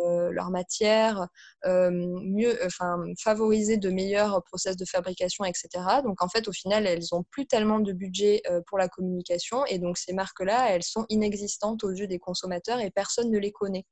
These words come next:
Et bon, ça, c'est un exemple, mais il y a aussi évidemment toutes les marques de mode qui commencent à surfer sur la vague,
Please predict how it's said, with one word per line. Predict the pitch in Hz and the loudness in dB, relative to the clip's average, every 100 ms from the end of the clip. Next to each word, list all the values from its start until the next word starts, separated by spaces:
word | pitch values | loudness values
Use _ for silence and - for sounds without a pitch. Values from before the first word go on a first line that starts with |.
| - - - - - _ - | -20 -20 -20 -20 -20 _ 0
Et | 185 | 2
bon, | 180 185 170 170 | 4 4 2 0
ça, | - | 0
c'est | 214 - 175 - - | 2 2 0 -2 0
un | 214 208 190 | 2 4 4
exemple, | 170 170 214 262 208 | 2 4 4 4 2
mais | 175 | 2
il | 170 | 4
y | |
a | 175 175 | 4 4
aussi | 185 - 208 | 2 -4 -2
évidemment | 185 175 175 185 226 | -2 -2 0 2 2
toutes | 226 - 220 | 0 -6 -8
les | - 170 | -2 -2
marques | 185 196 214 - 180 | 2 2 0 -2 -4
de | 165 165 | -2 -2
mode | 170 185 214 226 - | 0 2 2 0 -4
qui | 185 | -10
commencent | - 180 185 208 - | -4 0 0 0 -2
à | 185 196 185 170 | 0 0 0 0
surfer | - 190 - 208 | 0 0 0 0
sur | 208 - 180 | 0 0 0
la | 180 | 0
vague, | 180 196 196 180 | 2 2 2 0